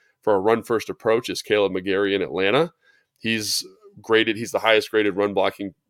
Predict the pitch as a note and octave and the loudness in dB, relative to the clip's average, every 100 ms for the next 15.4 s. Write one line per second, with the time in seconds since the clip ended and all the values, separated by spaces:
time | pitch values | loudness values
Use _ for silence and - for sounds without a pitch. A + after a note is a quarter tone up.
0 | - - G2 - B2 B2 - A2 - - | -10 -2 -2 -2 -4 -6 -10 -20 -20 -6
1 | G2+ G2 F#2 G2+ - B2+ C3+ C#3 C3+ G#2 | -4 0 0 0 -2 -2 -2 -2 -2 -4
2 | G#2 F2+ - F2+ G2+ A#2+ A#2+ C#3+ C3+ - | -4 -6 -6 -2 -2 -2 -4 -4 -4 -10
3 | _ - G#2 G2+ G#2+ F#2+ G2 G#2 F#2 F2+ | _ -6 -4 -4 -6 -10 -6 -2 -2 0
4 | G#2 G#2+ G2+ F2+ F#2+ G#2+ A2 G2+ F2 F2+ | 4 4 4 2 2 2 0 -6 -4 -2
5 | G2+ G#2+ A#2+ A#2 - B2 A#2+ - _ _ | -2 -2 -2 -2 0 -2 -2 -6 _ _
6 | _ _ A2 G#2 F2 G2 F#2+ G2+ F2+ F#2+ | _ _ 2 4 2 2 2 0 -2 0
7 | F#2+ F2+ F#2 - F#2 F2+ E2 F2+ G#2+ - | 2 0 -2 -4 -6 -2 -2 0 -2 -6
8 | _ G2+ F#2+ F#2+ F#2+ F#2 F2+ - - F#2+ | _ -6 -6 -4 -2 0 -2 -4 -2 -2
9 | G#2+ - F2 - G2 - G2+ G2 F2+ F2 | -2 -6 -6 -2 -4 -4 -4 -2 0 0
10 | F2+ F2 - G2 G#2 A2+ C3 D3 - _ | -2 -4 -4 -4 -4 -4 -4 -4 -10 _
11 | _ A2 F#2 A2+ A2+ - - A#2 G#2 G#2 | _ 0 4 4 4 0 0 2 2 0
12 | G2+ F#2+ A2+ G#2 F#2+ E2+ - _ _ _ | 0 -2 0 0 0 -4 -18 _ _ _
13 | - B2 - A#2 A2 F#2+ A2+ G#2 F2+ F#2 | -8 -8 0 2 4 2 0 0 0 0
14 | F2+ F2+ F2+ F2+ E2+ F#2+ F#2 F2+ F2 E2+ | 2 2 -2 -6 -10 -2 0 2 0 -2
15 | D#2+ F#2+ - - | -4 -6 -6 -6